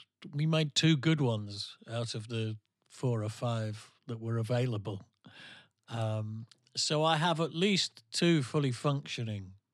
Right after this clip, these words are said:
P two fifties of my own. Um, no, I don't. I've got three. No, I've got three fully functioning ones and, uh, a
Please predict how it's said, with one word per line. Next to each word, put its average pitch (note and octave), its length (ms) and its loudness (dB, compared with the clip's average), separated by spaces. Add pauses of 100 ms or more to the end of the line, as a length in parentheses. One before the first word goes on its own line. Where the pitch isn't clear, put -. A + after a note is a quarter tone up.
(120)
P G#2+ 200 -6
two G#2 260 -4
fifties G#2 540 -8
of G#2 120 -8
my G#2 280 -8
own. G#2 260 -8 (840)
Um, A2 800 0 (760)
no, C3+ 180 2
I G#2+ 60 2
don't. G#2+ 220 -4
I've G#2 120 -8
got G#2+ 180 -8
three. A2 580 -2 (340)
No, B2+ 120 2
I've B2 80 0
got C3+ 180 -4
three F#3+ 320 4
fully D3 320 2
functioning A#2 560 -2
ones G2+ 520 -10 (840)
and, A#2 560 0
uh, A#2 240 0
a A2 60 -6